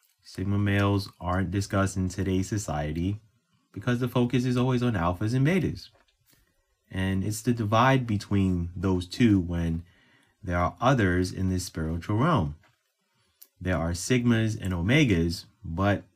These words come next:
I'm only gonna focus on Sigma males in this podcast. And the reason why I'm focused on Sigmas is because I am one. I always knew that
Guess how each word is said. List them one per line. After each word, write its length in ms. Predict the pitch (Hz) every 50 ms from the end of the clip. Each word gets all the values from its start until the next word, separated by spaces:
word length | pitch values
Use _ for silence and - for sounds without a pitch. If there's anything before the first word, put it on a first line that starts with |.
| _ _ _ _
I'm 180 | - 85 87 95
only 280 | 120 139 147 151 151 147
gonna 220 | 143 131 127 123
focus 440 | 117 - 113 107 104 117 104 101 - -
on 640 | - 92 92 92 95 95 92 92 92 90 92 90 - - _
Sigma 400 | - - - 101 95 87 92 85
males 380 | 82 85 85 82 80 80 78
in 80 | 80 78
this 160 | 78 76 -
podcast. 640 | - - 82 76 71 - - 73 73 73 80 - - _ _ _ _ _ _ _ _ _ _ _ _ _ _ _ _ _ _ _ _ _ _ _ _
And 80 | - -
the 60 | 98
reason 380 | 120 175 202 196 185 185 160 143
why 240 | 135 123 120 117 107
I'm 140 | 104 104
focused 440 | 98 - 110 101 101 - 95 87 -
on 160 | 85 82 82
Sigmas 720 | 82 - - 160 160 139 107 87 78 78 82 87 90 98
is 400 | 95 104 120 131 143 151 151 147
because 420 | 143 - 156 156 - 170 170 165 165
I 120 | 165 165
am 200 | 170 185 196 180
one. 320 | 127 90 76 69 65 80 - - _ _ _ _ _ _ _ _ _ _ _ _ _ _ _ _ _ - - _
I 140 | - 92 107
always 400 | 131 143 143 151 151 151 139 123
knew 380 | 117 113 117 117 117 117 113
that 340 | 104 104 95 92 92 87